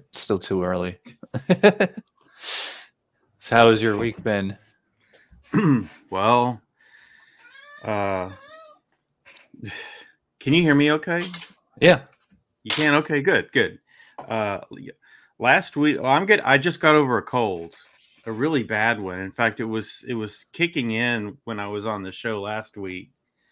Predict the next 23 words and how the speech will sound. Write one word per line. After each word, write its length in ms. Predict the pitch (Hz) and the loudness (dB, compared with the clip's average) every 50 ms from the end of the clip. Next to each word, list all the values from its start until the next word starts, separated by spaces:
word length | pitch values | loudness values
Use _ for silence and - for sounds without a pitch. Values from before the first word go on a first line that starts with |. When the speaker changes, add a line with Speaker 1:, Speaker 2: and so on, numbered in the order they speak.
| _ _ _ _ - | _ _ _ _ -14
Speaker 2:
I 60 | - | -10
wasn't 260 | 104 110 117 110 113 113 | -4 -4 -2 -2 0 0
really 200 | 113 107 104 101 | 0 0 0 -2
Speaker 1:
Mm-hmm. 100 | 107 104 | -4 -4
Speaker 2:
sure 420 | 92 127 123 117 110 98 95 92 | -2 0 2 2 2 0 -2 -4
what 180 | 101 101 95 95 | -8 -8 -10 -10
was 100 | 95 90 | -10 -12
going 280 | - 107 101 98 95 95 | -8 -8 -8 -6 -6 -6
on, 360 | 98 101 95 92 90 87 92 95 - _ | -6 -6 -6 -6 -8 -10 -14 -16 -18 _
but, 200 | - 98 92 85 - - - 101 | -10 -10 -10 -10 -12 -14 -14 -14
um, 400 | 95 90 87 85 85 82 85 _ _ _ | -12 -12 -12 -14 -16 -16 -18 _ _ _
today, 720 | - 104 101 98 113 113 120 127 131 135 135 135 139 139 _ _ _ _ _ _ _ _ _ _ _ _ _ _ _ _ _ _ _ | -12 -10 -6 -4 -2 0 2 4 4 2 2 0 -6 -12 _ _ _ _ _ _ _ _ _ _ _ _ _ _ _ _ _ _ _
so 320 | - - 131 117 110 110 117 | -8 -4 -2 0 0 0 0
anyway, 400 | 127 127 113 104 98 95 95 95 | 0 0 -2 -2 -4 -4 -4 -6
I'm 140 | 101 101 | -6 -4
finally 400 | - - 165 165 160 151 139 135 | 2 4 4 6 6 6 6 6
over 240 | 131 127 113 113 104 | 4 4 2 0 0
that 440 | 110 117 113 107 98 98 98 95 - - - - - - _ _ _ _ - | 2 2 2 2 0 -2 -4 -6 -10 -14 -20 -20 -20 -20 _ _ _ _ -12
and 540 | 110 104 101 98 95 92 90 90 87 85 _ _ _ _ _ _ _ _ _ - | -12 -10 -10 -10 -10 -12 -14 -14 -16 -20 _ _ _ _ _ _ _ _ _ -16
enjoying 500 | 104 104 101 120 120 123 123 123 120 117 | -14 -10 -6 -4 -2 0 0 0 0 0
a 80 | 104 | -2
delicious 480 | 92 104 101 120 147 170 170 190 156 - | -2 -2 0 0 0 0 0 -4 -6 -6
cup 420 | - - 156 147 151 147 - _ | -4 -2 0 0 0 0 -4 _